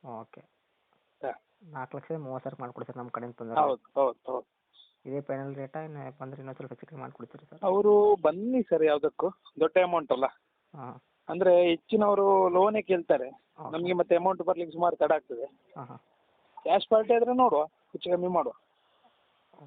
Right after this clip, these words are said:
Speaker 1: ಓಕೆ ಸರ್. ತಮ್ಮ ಲೊಕೇಶನ್ ಸರ್
Speaker 2: ಆಯ್ತು.
Speaker 1: ಇದು?
Speaker 2: ನಮ್ದು ಉಪ್ಪಿನಂಗಡಿ ಸರ್.
Speaker 1: ಟೌನಾ ಸರ್, ಅಕ್ಕಪಕ್ಕ ಹಳ್ಳಿನಾ?
Speaker 2: ಆ, ಇಲ್ಲ, ಟೌನೇ, ಟೌನೇ. ಟೌನೇ, ಪೇಟೆ.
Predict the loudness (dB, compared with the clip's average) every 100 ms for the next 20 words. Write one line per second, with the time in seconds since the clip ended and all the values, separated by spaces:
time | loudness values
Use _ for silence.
0 | -16 -12 -12 -14 -16 -18 -14 -12 -12 -12
1 | -12 -12 -8 -6 -8 -12 -18 _ _ _
2 | _ _ _ -6 0 2 2 0 0 -6
3 | -14 -20 _ -20 _ _ _ _ _ _
4 | -14 -12 -10 -10 -10 -10 -12 -12 -12 -14
5 | -20 _ _ _ _ _ _ _ _ -2
6 | 0 4 4 6 6 2 0 -8 -8 -12
7 | _ _ _ _ _ _ -2 0 0 0
8 | 0 2